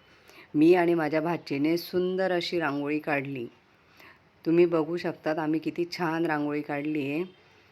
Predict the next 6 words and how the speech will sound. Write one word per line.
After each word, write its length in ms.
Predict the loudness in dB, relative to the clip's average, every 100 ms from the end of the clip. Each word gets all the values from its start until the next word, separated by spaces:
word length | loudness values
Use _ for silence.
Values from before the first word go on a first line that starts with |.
| _ _ _ _
साखरपुड्यासाठी 880 | 2 2 2 -2 0 0 0 -2 0
आलेल्या 440 | 2 2 2 2 0
सर्व 460 | -2 -2 0 -2
पाहुण्यांना 640 | 2 2 2 0 0 0 0
आमची 320 | 0 0 0
रांगोळी 380 | 0 2 0